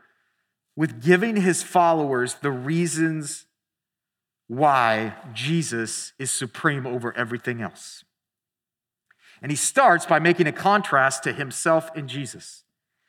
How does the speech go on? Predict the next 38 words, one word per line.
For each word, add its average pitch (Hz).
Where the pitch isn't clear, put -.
John 214
says, 196
"You 190
know, 190
I'm 208
from 269
the 196
earth. -
I 127
belong 147
to 220
the 208
earth. 214
I'm 170
an 156
ordinary 226
human. 151
I 147
had 175
a 147
mom 226
and 175
a 156
dad." 175
Jesus 190
is 175
not 220
from 208
the 175
earth. 185
He 233
is 220
from 175
heaven. 165
His 214
origin 185
is 220
eternal. 185